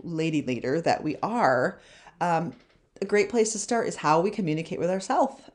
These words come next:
<laughs> and, you know, how our inner critic is, how much power she has over us, um, how compassionate we are to ourselves, um,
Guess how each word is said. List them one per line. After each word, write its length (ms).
<laughs> 260
and, 240
you 100
know, 220
how 480
our 140
inner 180
critic 580
is, 420
how 140
much 200
power 240
she 140
has 220
over 260
us, 380
um, 400
how 360
compassionate 600
we 80
are 140
to 160
ourselves, 800
um, 520